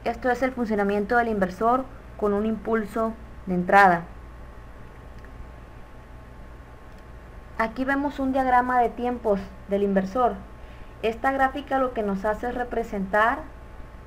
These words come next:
de una manera precisa las relaciones de dos o más formas de onda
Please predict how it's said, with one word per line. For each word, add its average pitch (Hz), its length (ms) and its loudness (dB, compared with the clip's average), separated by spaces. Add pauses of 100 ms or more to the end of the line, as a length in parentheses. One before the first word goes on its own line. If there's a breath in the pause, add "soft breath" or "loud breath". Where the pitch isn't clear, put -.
de 208 80 2
una 220 200 2
manera 233 400 4
precisa 220 680 0 (460)
las 208 120 2
relaciones 202 680 0
de 185 220 2
dos 190 280 2
o 214 60 0
más 202 240 2
formas 202 360 4
de 196 80 2
onda 208 380 2